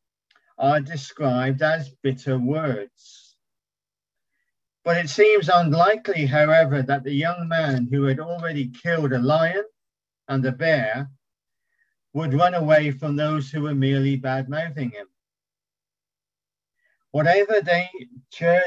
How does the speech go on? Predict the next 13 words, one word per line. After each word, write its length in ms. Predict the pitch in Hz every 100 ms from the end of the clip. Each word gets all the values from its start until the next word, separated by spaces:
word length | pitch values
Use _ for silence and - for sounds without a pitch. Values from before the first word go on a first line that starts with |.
| 139
David 420 | 151 160 165 160
is 180 | 156 135
currently 580 | - 165 165 170 160 160
experiencing 1300 | 139 - 156 151 139 120 117 - - 120 123 131 - _ _ _ _ _
would 180 | 139 131
seem 380 | - 175 175 180 170
to 100 | 165
be 180 | 143
far 520 | 135 - 170 170 175 165
more 340 | 143 147 156
serious 800 | 135 - 143 139 131 131 131 -
than 220 | 127 120
that. 240 | 113 95